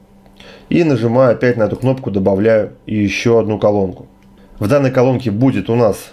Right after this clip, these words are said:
два поля, поэтому одну я вот эту нижнюю, третью удаляю,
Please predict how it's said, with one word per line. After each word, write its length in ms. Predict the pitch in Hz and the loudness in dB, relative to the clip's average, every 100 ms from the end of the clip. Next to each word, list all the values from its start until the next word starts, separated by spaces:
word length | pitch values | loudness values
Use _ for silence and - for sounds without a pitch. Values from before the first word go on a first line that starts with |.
| - | -16
два 420 | - 101 180 185 - - - 123 | -6 0 0 0 -8 -16 -14 -4
поля, 440 | 147 147 135 120 113 | 0 2 2 0 -2
поэтому 440 | - 113 120 117 113 | 0 2 2 0 2
одну 320 | 104 110 143 | 2 0 0
я 160 | 123 104 | 2 0
вот 100 | 113 | 0
эту 220 | 98 - | -4 -4
нижнюю, 400 | 107 123 127 104 | 0 0 0 -2
третью 320 | 104 113 110 | -2 -2 -2
удаляю, 480 | 104 107 120 120 98 | 2 2 2 0 -2